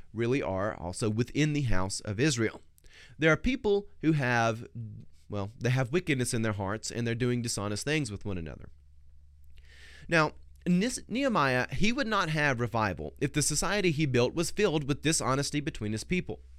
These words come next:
And it's fascinating that in this chapter, we only find out that Nehemiah is appointed governor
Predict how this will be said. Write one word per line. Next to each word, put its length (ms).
And 120
it's 120
fascinating 600
that 180
in 120
this 120
chapter, 580
we 160
only 280
find 320
out 220
that 140
Nehemiah 520
is 140
appointed 480
governor 420